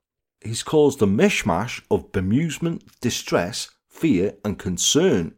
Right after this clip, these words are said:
in the picturesque and usually peaceful rural areas of North Somerset. Hunt has accepted that he was the masked man dressed in black seen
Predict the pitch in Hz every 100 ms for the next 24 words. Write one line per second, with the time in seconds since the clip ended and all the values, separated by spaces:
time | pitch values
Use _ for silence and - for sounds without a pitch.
0 | _ 95 180 - - 175 - 196 87 -
1 | - - 87 85 90 120 139 139 147 -
2 | - 208 - 90 85 - _ _ 107 135
3 | 160 151 160 165 101 85 78 - - 95
4 | 101 90 - - 90 - - - - _
5 | _ _ _ _ _ _ _ _ _ _
6 | - 214 190 156 127 - - 185 190 -
7 | 208 160 117 160 131 120 117 113 110 -
8 | 101 92 92 98 120 101 - 101 95 76
9 | 80 - - - 104